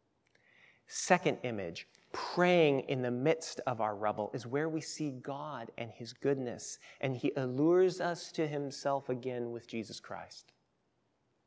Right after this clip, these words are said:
And the last image is right in the middle of it all.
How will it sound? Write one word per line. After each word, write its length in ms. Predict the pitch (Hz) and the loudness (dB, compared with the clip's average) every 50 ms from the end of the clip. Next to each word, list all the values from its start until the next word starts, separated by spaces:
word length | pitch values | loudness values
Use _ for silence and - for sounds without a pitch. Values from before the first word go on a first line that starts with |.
| _ _ _ _ _ _ _ - - - - - | _ _ _ _ _ _ _ -20 -18 -12 -6 -2
And 120 | 135 139 | 2 4
the 60 | 143 | 6
last 360 | 170 247 294 311 294 - - | 10 10 10 10 10 10 8
image 260 | 180 147 131 131 127 - - - - - | 8 8 8 6 4 2 -6 -16 -6 4
is 160 | - 139 127 160 | 4 6 10 12
right 140 | 233 277 | 12 12
in 40 | 247 | 12
the 60 | 233 | 12
middle 180 | 214 202 190 180 | 12 12 12 12
of 60 | 160 | 12
it 60 | 147 | 12
all. 320 | 139 131 131 131 123 123 | 12 12 12 12 12 10